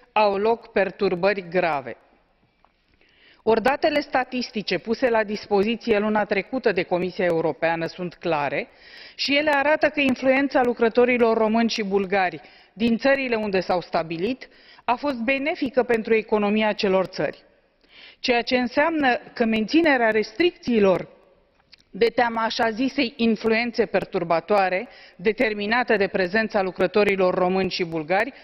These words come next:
nu are nicio justificare. În aceste condiții, pentru a evita ca deciziile statelor membre să fie luate iarăși pe baza unor calcule politico-populiste, solicit Comisiei Europene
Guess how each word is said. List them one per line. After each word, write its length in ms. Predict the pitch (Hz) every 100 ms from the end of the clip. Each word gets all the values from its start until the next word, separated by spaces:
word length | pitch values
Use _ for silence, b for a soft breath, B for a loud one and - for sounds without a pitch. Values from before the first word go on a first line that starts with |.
| B
nu 200 | 240 247
are 200 | 220 202
nicio 260 | 180 165 165
justificare. 800 | 160 - 156 - - 147 131 - _ _ _ B B B B -
În 120 | 240
aceste 360 | 240 330 392
condiții, 720 | - 285 262 220 170 151 143 - _ _
pentru 320 | 214 214 233
a 60 | 208
evita 460 | 202 202 202 285 294
ca 140 | 294
deciziile 640 | 240 233 - 254 247 233 233
statelor 580 | - 247 247 240 233 226
membre 560 | 226 202 170 156 151 B B B
să 160 | - 254
fie 260 | 277 269
luate 320 | 254 247 247 254
iarăși 560 | 240 285 311 233 -
pe 120 | 226
baza 380 | 202 233 233 240 226
unor 320 | 220 214 208
calcule 680 | 226 247 254 247 214 202 - B B
politico-populiste, 1600 | 226 220 262 247 233 - 202 180 - 185 185 175 156 - 180 202 - _ _ _ _ _ _ _ - _
solicit 560 | - 254 262 294 262 -
Comisiei 460 | 208 208 208 240
Europene 640 | 202 190 180 180 202 220